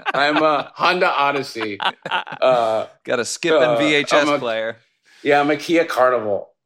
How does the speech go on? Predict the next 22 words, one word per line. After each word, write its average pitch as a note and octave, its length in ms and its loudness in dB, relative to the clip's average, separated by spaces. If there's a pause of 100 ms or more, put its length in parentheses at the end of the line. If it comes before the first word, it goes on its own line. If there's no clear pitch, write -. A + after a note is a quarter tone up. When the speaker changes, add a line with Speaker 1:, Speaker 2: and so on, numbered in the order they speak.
(140)
Speaker 2:
Um, A2+ 480 2
Speaker 1:
<laughs> - 500 -8 (1000)
Speaker 2:
uh, A#2 300 2
but B2+ 220 0
yeah, C#3 140 2
no, C#3 180 2
I'm C#3+ 180 0
stoked, C#3 440 0
dude. G#2+ 220 -6
Uh, G#2+ 240 2
I'm G2+ 180 -6
like G#2+ 260 -4
a, G2 280 -2 (360)
I'm G#2+ 300 -8
a G#2 100 -6
Porsche, G#2 540 0
and F#2 100 0
I F2+ 100 0
get F#2 240 0
to G2 120 -4
be, F#2+ 380 -2
uh, E2 300 0